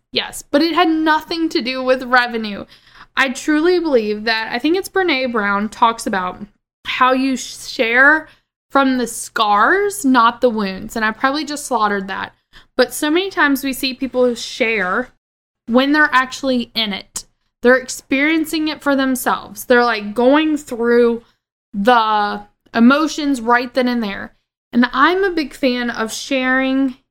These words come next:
in the scars. So once it's healed, once you've got the lessons that you needed through it,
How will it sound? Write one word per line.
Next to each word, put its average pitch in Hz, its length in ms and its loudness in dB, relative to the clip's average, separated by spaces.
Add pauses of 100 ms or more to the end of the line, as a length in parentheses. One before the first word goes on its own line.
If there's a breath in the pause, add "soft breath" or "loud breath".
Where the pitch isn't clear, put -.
(200)
in 254 200 4
the 247 80 4
scars. 220 600 -4
So 262 220 2
once 285 340 2
it's 339 180 -4
healed, 226 360 -2
once 262 260 0
you've 285 220 -2
got 240 220 2
the 269 80 0
lessons 233 400 -2
that 226 180 -4
you 220 80 -6
needed 320 400 -2
through 214 280 -2
it, 202 160 -8